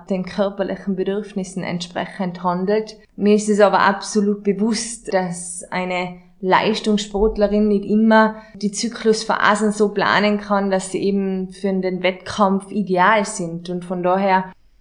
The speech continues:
ist es einmal mir so wichtig, dass das Zyklusbewusstsein eben gesteigert wird. Und auch wenn man die Wettkämpfe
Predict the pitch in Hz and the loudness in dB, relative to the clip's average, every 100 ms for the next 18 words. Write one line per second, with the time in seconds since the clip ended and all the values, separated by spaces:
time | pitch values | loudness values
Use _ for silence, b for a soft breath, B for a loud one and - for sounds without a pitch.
0 | _ - 233 240 240 220 214 233 240 262 | _ -2 2 4 6 6 6 6 6 6
1 | 254 214 220 220 - 226 214 208 196 - | 4 0 -2 -6 -4 -2 0 0 0 -2
2 | 190 - - - - 262 - 214 - 202 | -6 -8 -14 -10 -8 -6 -2 -2 0 -4
3 | 175 226 214 - - - 180 170 175 - | -2 -4 -4 -8 -10 -4 -2 -2 -2 0
4 | 190 180 185 - 196 170 185 175 170 170 | 0 -2 -4 -2 0 2 2 0 -2 -6
5 | 170 165 160 - - 202 202 - 202 214 | -6 -8 -12 -18 -4 0 2 4 4 4
6 | 214 208 202 196 196 202 226 - - 196 | 4 4 4 2 2 0 0 -2 -2 0
7 | 196 - 196 180 | -2 -4 -2 0